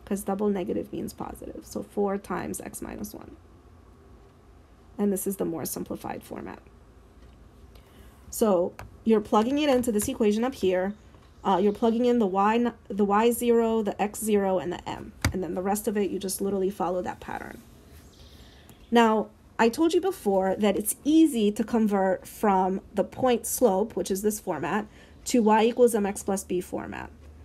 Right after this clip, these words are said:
So once you have the slope format, the regular, um,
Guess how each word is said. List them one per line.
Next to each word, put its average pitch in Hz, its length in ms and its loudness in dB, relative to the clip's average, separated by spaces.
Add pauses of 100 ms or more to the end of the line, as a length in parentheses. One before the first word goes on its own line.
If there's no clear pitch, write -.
(120)
So - 160 0
once 262 320 2
you 403 100 2
have 208 580 0
the 185 100 -2
slope 208 360 -2
format, 254 520 0
the 214 80 0
regular, 220 600 0
um, 196 360 -2